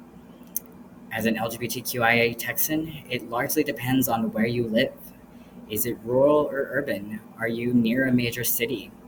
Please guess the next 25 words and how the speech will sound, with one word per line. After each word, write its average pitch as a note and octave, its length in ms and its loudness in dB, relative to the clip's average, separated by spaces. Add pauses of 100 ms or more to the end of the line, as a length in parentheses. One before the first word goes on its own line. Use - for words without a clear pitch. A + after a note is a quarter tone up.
(400)
What A#2 220 -4
race B2+ 300 -2
are A#2 100 4
you? A2 460 -4 (400)
What A2+ 180 0
is B2+ 160 -2
your A#2+ 120 0
income? A2+ 680 -8 (440)
Can A#2+ 180 0
you B2 160 4
afford B2 500 2
to A#2+ 120 -6
hire G#2+ 380 0
a G#2 100 -6
lawyer A2 540 -2
if - 180 -16
you A2 120 0
are A2 100 2
discriminated A#2 680 0
against? - 540 -8 (340)
Do A#2+ 140 0
you B2+ 160 2
have C#3 320 0
a C#3 60 -4
disability? A#2+ 800 -6